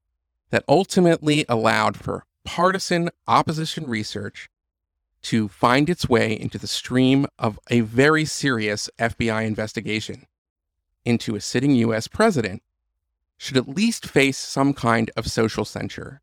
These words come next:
and not be given sweet gigs at cable news stations like C N N or for that matter, cushy jobs at universities. But so far, we are not there.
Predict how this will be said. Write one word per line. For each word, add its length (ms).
and 180
not 260
be 100
given 460
sweet 420
gigs 420
at 140
cable 340
news 280
stations 480
like 160
C 220
N 120
N 360
or 140
for 160
that 260
matter, 480
cushy 360
jobs 580
at 160
universities. 840
But 140
so 220
far, 300
we 160
are 80
not 340
there. 300